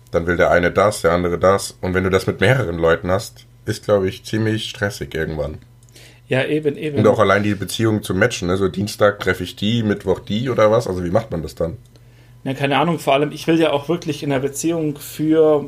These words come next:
Speaker 2: meine Partnerin, also ich will ihr auch was geben und nicht nur körperlich,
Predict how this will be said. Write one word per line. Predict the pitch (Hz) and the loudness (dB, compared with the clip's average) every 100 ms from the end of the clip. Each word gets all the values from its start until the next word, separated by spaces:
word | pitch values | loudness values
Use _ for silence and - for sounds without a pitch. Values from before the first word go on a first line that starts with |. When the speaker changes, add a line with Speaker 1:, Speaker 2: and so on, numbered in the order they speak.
| - | -4
Speaker 2:
meine | 143 139 | -2 -2
Partnerin, | 139 147 151 147 135 139 135 - | -2 -2 -2 -4 -4 -4 -4 -6
also | - 127 - - - - | -8 -10 -12 -20 -20 -20
ich | - 151 | -10 -2
will | 151 147 | 0 2
ihr | 135 131 - | 2 2 2
auch | 139 | 0
was | 139 - | 0 -2
geben | 143 156 131 123 | 2 2 0 -6
und | - | -10
nicht | 185 - - | -8 -8 -6
nur | 131 | -2
körperlich, | 135 131 139 131 127 - | 0 0 0 -2 -6 -12